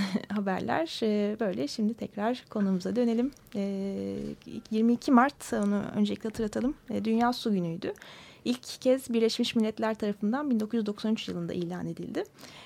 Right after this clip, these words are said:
E, ve doksan üç yılından beri her yıl yirmi iki Mart'ta, e, Dünya Su Günü'nü kutluyoruz. Her yıl farklı bir tema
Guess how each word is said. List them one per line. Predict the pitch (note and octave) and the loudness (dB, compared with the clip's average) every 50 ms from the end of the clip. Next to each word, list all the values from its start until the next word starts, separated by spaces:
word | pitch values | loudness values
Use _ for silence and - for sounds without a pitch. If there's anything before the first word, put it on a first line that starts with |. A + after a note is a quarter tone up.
| - - | -14 -6
E, | - B3 - A3+ A3+ A3 | -4 0 0 2 2 2
ve | C4+ C4+ B3+ | 0 2 4
doksan | C4 B3+ B3+ - C4+ C4 | 4 2 2 4 4 4
üç | B3 B3+ - | 4 4 4
yılından | G3+ F#3+ F#3+ F#3 F#3+ A3 | 2 2 2 2 2 2
beri | B3+ A#3+ G#3+ C4 F#4 - - - | 2 2 0 -2 -4 -6 -12 -6
her | - C#4+ B3 G#3+ | -2 0 2 2
yıl | F#3+ F#3 G#3 A3 | 2 0 0 2
yirmi | B3 B3 A#3 A3+ | 2 4 4 2
iki | G#3+ - G#3+ | 0 0 -2
Mart'ta, | G3 F#3 F3+ F#3+ - - - - - - D#4 E4+ F4 - - - | -2 -2 -2 -4 -8 -12 -20 -4 0 2 4 4 2 0 -4 -2
e, | G#3+ G#3 G#3+ G#3 G#3+ | 0 0 0 2 4
Dünya | A#3+ A#3+ A#3+ B3 B3+ C4 | 4 6 6 6 6 4
Su | C4 - C#4 A#3+ | 2 2 2 4
Günü'nü | A3 G#3 G3+ A3 C4 D#4+ D#4+ B3+ - | 6 6 6 6 6 4 2 -4 -4
kutluyoruz. | - D4 - - - A3+ G3 G3+ B3+ B3 - | -4 -4 -4 0 2 2 4 4 2 0 0
Her | C#4 C4+ C4+ | 0 2 2
yıl | C4 C4 C4+ | 2 2 0
farklı | C4 - C4 B3 B3+ - - C#4 | 2 2 0 0 2 0 0 2
bir | D4+ D4 | 2 2
tema | D4 - C4 A#3 G#3 G3 F#3+ | 2 2 2 4 4 4 2